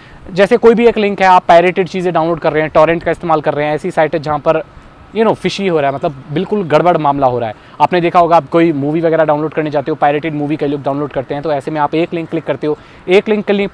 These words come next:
click करने पे दस बारह, अ, pages और पॉपअप्स वगैरह खुल जाते हैं, ऐसे viruses अपने आप डाउनलोड हो जाते हैं। आप कोई software को download करना चाहते हैं जो कि paid version है, लेकिन आपको दिखा हुआ है कि वो फ्री version है, हालांकि उसका कोई free version आता ही नहीं है।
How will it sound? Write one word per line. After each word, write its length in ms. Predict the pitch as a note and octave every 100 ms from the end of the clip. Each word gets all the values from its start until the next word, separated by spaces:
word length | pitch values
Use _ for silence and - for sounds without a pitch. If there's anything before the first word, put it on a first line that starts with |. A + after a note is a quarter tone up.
| -
click 160 | G3 G3
करने 220 | G3 F#3
पे 100 | F#3
दस 160 | E3 D#3+
बारह, 180 | E3
अ, 260 | E3 D3 C#3
pages 360 | C#3 D3+ D3+ D3+
और 100 | C#3+
पॉपअप्स 400 | D#3 D#3+ - D3+
वगैरह 200 | C#3+ C#3
खुल 160 | E3
जाते 260 | D3+ C#3+ C#3+
हैं, 180 | D3+ D3
ऐसे 220 | C#3 E3+
viruses 420 | C3+ C#3 D3+ C#3+
अपने 240 | C#3 C#3+
आप 120 | D3+ C3+
डाउनलोड 320 | B2 C#3+ D3+
हो 80 | C#3+
जाते 220 | C3+ C#3+
हैं। 80 | C#3+ - - -
आप 160 | D#3+
कोई 220 | G3+ G#3 F#3+
software 400 | F3 E3 G3+ F#3+
को 100 | G3+
download 320 | F3 F#3+ F3+
करना 160 | F#3
चाहते 260 | F#3 E3+ G3
हैं 160 | G3+ D#3+
जो 140 | F3
कि 120 | G#3
paid 280 | - F3+ F3+
version 260 | F3+ E3+ F3+
है, 60 |
लेकिन 240 | F3+ F3+ E3+
आपको 180 | F3
दिखा 180 | D#3+ E3
हुआ 120 | D#3+
है 60 | D#3+
कि 100 | F#3
वो 100 | E3+
फ्री 180 | - E3
version 260 | D#3+ D3+
है, 60 | D#3+
हालांकि 260 | D#3 D#3 E3+
उसका 180 | -
कोई 160 | E3 E3
free 140 | D#3
version 260 | D3+ D3 D3
आता 200 | B2 D3+
ही 120 | F3
नहीं 180 | E3
है। 80 | D#3